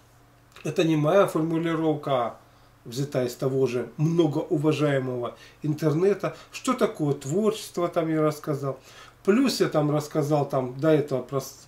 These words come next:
откуда у меня там деньги, откуда там вот это вот, в-, все это взялось и какое состояние на данный момент. Пенсионер. Вот.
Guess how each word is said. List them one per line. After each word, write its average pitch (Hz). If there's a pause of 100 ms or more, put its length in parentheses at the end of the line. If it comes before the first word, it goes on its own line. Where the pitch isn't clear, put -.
откуда 151
у 143
меня 139
там 127 (220)
деньги, 180
откуда 147
там 117 (420)
вот 147
это 135
вот, 120
в-, -
все 175
это 147
взялось 185
и 165
какое 185
состояние 165
на 156
данный 147
момент. 135 (1500)
Пенсионер. 175 (2750)
Вот. 180